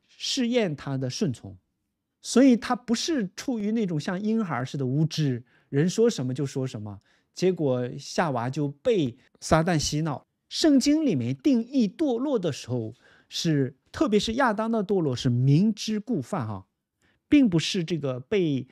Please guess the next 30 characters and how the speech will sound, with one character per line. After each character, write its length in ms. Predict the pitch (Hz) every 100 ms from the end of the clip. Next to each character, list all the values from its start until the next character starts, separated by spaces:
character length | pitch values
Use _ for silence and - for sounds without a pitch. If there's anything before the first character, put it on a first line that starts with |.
| _ -
纯 240 | - 131
粹 160 | - 254
是 160 | -
被 160 | 160 180
骗。 360 | - - 143 - _
夏 260 | - 370 277
娃 240 | 120 143
可 180 | 254 -
能 120 | 107 120
是 100 | 117
被 140 | 131
骗， 320 | 104 151 95 _ _ _ _ _ _
说 280 | - - 214
来 140 | 202
说 200 | 196 196
去 220 | 196 - 170
被 300 | 202 175 156
撒 260 | - 175
旦 240 | 180 202 165
的 100 | 139
那 120 | 143
个 160 | 131 123
蛇 420 | - - 127 135
的， 240 | 165 147
古 200 | 123 123
蛇 200 | 117 127
的 140 | 147 170
那 180 | 175 147
些 160 | 143
建 180 | 143 202